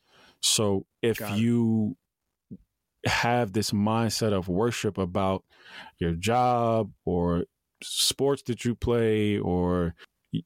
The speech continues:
Speaker 1: y-, your musical aspirations or whatever it is, if you can apply your, a worship mindset to that,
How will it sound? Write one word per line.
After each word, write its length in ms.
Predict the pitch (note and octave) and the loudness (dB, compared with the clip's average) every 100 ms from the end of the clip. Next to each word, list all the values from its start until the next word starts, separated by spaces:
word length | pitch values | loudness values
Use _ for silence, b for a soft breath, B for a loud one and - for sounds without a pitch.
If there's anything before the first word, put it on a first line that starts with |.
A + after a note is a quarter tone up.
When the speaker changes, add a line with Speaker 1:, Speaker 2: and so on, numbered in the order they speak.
| - | -6
Speaker 1:
y-, 120 | F#2+ - | -6 -2
your 300 | G#2 G2 F2 - _ - - | -2 0 -4 -10 _ -12 -6
musical 1040 | A2 A#2 A2 C#3+ B2+ C#3 - C3 - - _ _ _ _ _ _ _ - | -2 0 2 2 0 -2 -2 -2 -2 -8 _ _ _ _ _ _ _ -2
aspirations 920 | A2+ G#2+ A2+ A2 B2 - B2 A#2 G#2 | 0 0 0 2 0 0 0 2 2
or 120 | G2+ | 2
whatever 420 | G#2 C#3+ C3+ A2 | 2 2 0 0
it 80 | G#2+ | 0
is, 440 | B2+ A2+ G2 F#2 - B B B _ | 2 0 -2 -6 -12 B B B _
if 180 | G#2 - | -4 0
you 100 | B2+ | -2
can 180 | - A#2+ | 0 -2
apply 420 | G#2+ - A#2 A2+ | -4 -2 0 2
your, 180 | G#2+ G#2 | 2 0
a 80 | A2+ | 0
worship 400 | F#2+ A2+ A2 G#2+ | 0 -2 -2 -2
mindset 440 | G#2 G#2+ G2+ G#2+ | 0 0 0 -2
to 140 | - G2 | -2 -2
that, 320 | G#2 B2 C3 | 0 0 -2